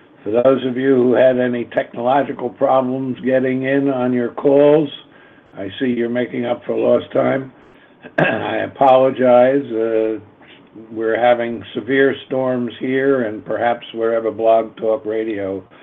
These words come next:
originates as well. Tonight we have a really exciting show because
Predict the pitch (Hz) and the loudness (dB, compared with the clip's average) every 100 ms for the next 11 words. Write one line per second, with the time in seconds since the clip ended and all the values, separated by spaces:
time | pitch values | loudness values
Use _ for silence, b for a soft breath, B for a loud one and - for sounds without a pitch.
0 | B B B 95 104 107 107 104 104 98 | B B B -8 -2 -2 -4 -8 -8 -8
1 | 107 98 101 110 101 87 - B B B | -8 -6 0 2 2 -2 -10 B B B
2 | B B B B B _ - 127 170 175 | B B B B B _ -4 0 0 0
3 | 151 147 147 156 156 147 139 135 131 180 | 2 2 2 4 2 2 -2 -2 4 4
4 | 175 143 123 - 139 139 127 120 110 147 | 4 2 2 0 2 4 2 -4 -4 2
5 | 135 107 107 110 113 - 123 113 117 | 4 4 2 -2 -6 -4 -2 -2 -2